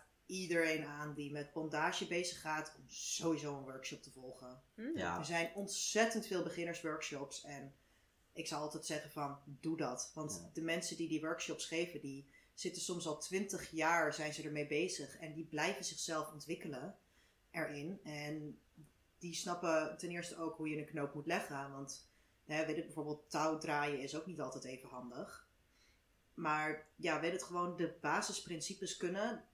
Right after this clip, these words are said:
Speaker 1: dat zorgt voor, ja, weet het, zorgt gewoon voor een heel groot gedeelte dat je, eh, schade die je liever niet zou willen aandoen aan een ander,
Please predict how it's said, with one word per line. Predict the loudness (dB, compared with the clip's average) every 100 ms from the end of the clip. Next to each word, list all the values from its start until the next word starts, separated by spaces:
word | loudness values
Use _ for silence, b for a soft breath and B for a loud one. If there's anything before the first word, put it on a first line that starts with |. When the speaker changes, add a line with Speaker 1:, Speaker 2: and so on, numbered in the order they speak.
| -20 -20 _
Speaker 1:
dat | -4 -2 -2 -6 -8 -10
zorgt | -2 0 0 0
voor, | 2 2 2 -4 -18
ja, | -2 2 4 4
weet | 0
het, | -2 -2
zorgt | -4 -2
gewoon | -4 -2
voor | -2
een | 0
heel | 0 0
groot | 0 0
gedeelte | 0 2 2 2 0 0 2
dat | 0 0
je, | 0 0 -2 -4 b b b _
eh, | -2 0 2
schade | 0 4 4 4 2
die | 0 -2 -6 -10 -6
je | -4
liever | -4 -4 -4
niet | -2 0
zou | 4 4
willen | 4 2 2 2
aandoen | 2 2 0 -2
aan | -2
een | -2
ander, | -2 -2 -2 -4 -6